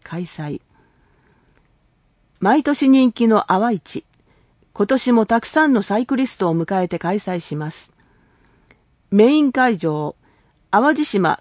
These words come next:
国営明石海峡公園。主催、二千十九淡路島ロングライド百五十実行委員会。淡路島国海協会。兵庫県洲本市、南淡路市、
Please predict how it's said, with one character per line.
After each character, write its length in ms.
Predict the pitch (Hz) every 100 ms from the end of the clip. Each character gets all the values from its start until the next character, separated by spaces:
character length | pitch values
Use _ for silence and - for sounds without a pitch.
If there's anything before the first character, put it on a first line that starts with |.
| -
国 320 | 190 - 285
営 80 | 269
明 220 | 226 240
石 120 | 294
海 240 | - 247 233
峡 240 | 233 214
公 280 | 196 185 160
園。 260 | 151 143 - _ _ _ _ _ _ _ _ _ -
主 180 | -
催、 400 | 202 - 240 214 _ _ _ _ _ 208
二 100 | 220
千 300 | 330 311 240
十 280 | 196 226 220
九 340 | 220 180 151 - -
淡 240 | 208 285
路 100 | 294
島 280 | - 202 160
ロ 120 | 196
ン 120 | 269
グ 80 | 269
ラ 160 | 254 208
イ 80 |
ド 140 | 160 156
百 300 | 165 170 226
五 160 | 220 202
十 320 | 202 165 143 _
実 220 | 160 180 -
行 240 | 277 269
委 60 | 262
員 260 | 233 208 -
会。 280 | 147 143 - _ _ _ _ _ _ _ _
淡 240 | 190 254 269
路 80 |
島 380 | 277 202 160 - -
国 280 | - 247 302
海 220 | 277 254
協 280 | 233 208 175
会。 320 | 170 147 147 _ _ _ _ _
兵 260 | - 269 294
庫 160 | 285
県 360 | - 165 147 - _ _
洲 200 | - -
本 300 | 247 277 247
市、 300 | 233 - 143 - _ _ _ -
南 440 | 214 285 285 262
淡 280 | 247 233 220
路 140 | 202
市、 300 | - - -